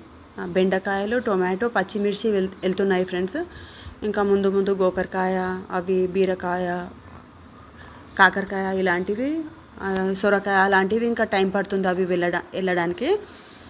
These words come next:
ఇంకా మేము పొలంలో కూరగాయలు తెంపేటప్పుడు కూడా మీకు వీడియో పెడతాం ఫ్రెండ్స్,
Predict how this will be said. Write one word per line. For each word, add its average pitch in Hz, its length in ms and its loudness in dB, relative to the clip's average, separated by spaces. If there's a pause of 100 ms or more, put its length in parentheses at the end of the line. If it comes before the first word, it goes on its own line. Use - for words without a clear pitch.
(440)
ఇంకా 220 180 0
మేము 214 320 2
పొలంలో 214 460 0
కూరగాయలు 202 520 0
తెంపేటప్పుడు 196 640 -2
కూడా 208 240 0
మీకు 254 320 0
వీడియో 196 340 2
పెడతాం 180 340 0
ఫ్రెండ్స్, 180 420 -2